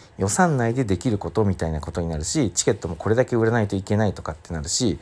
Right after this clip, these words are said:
で、チケット売らないといけなかったらお客さんにこう合わせたものを作らないといけないし、みたいなことになっていくと、も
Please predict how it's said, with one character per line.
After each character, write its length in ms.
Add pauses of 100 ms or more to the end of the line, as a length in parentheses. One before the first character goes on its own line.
(420)
で、 140
チ 100
ケ 80
ッ 40
ト 120
売 40
ら 60
な 120
い 40
と 100
い 60
け 100
な 100
か 80
っ 40
た 120
ら 60
お 60
客 180
さ 100
ん 40
に 80
こ 120
う 20
合 40
わ 120
せ 80
た 80
も 120
の 60
を 100
作 180
ら 80
な 80
い 40
と 120
い 80
け 120
な 120
い 60
し、 240
み 100
た 100
い 60
な 80
こ 120
と 80
に 120
な 100
っ 40
て 180
い 40
く 240
と、 320 (400)
も 340